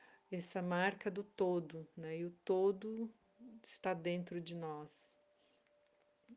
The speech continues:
Independente de aspectos religiosos, se fala desse todo enquanto universo, enquanto planeta, enquanto esfera, né, cósmica.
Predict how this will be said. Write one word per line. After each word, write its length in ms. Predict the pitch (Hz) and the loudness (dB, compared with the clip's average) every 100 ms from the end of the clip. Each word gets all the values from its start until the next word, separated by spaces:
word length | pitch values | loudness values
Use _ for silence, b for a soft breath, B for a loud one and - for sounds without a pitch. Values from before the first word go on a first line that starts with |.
| - | -6
Independente 960 | 175 165 175 170 160 165 196 202 - | -2 -2 0 0 0 0 2 0 -4
de 380 | 151 151 147 143 | -10 -6 -4 -4
aspectos 600 | 151 - - 156 156 - | -4 -6 -2 0 -2 -6
religiosos, 1080 | 160 156 151 160 151 151 180 220 190 170 160 - B B B | -6 -4 -2 -2 0 0 2 2 -2 -6 -12 -16 B B B
se 180 | - | -12
fala 340 | 170 170 170 180 | -8 -2 0 0
desse 320 | 175 175 196 - - | -2 -4 -8 -10 -6
todo 360 | 185 185 185 | -2 0 -2
enquanto 520 | 196 196 190 190 - | -4 -4 -4 -4 -4
universo, 800 | 202 208 208 180 180 185 180 - | 0 2 4 6 6 4 2 -2
enquanto 320 | 160 - 165 - | -8 -6 -8 -8
planeta, 720 | - 170 160 160 170 170 170 151 | -6 -4 -4 -2 -2 -4 -8 -12
enquanto 840 | 143 160 156 - 160 156 147 143 - B B B B | -10 -10 -10 -10 -8 -4 -4 -6 -10 B B B B
esfera, 720 | 170 - - - 160 160 160 147 | -12 -10 -8 -2 0 0 -2 -6
né, 260 | 151 160 165 - _ _ | -8 -8 -10 -16 _ _
cósmica. 680 | - 156 160 151 156 147 - | -4 0 2 0 -4 -10 -12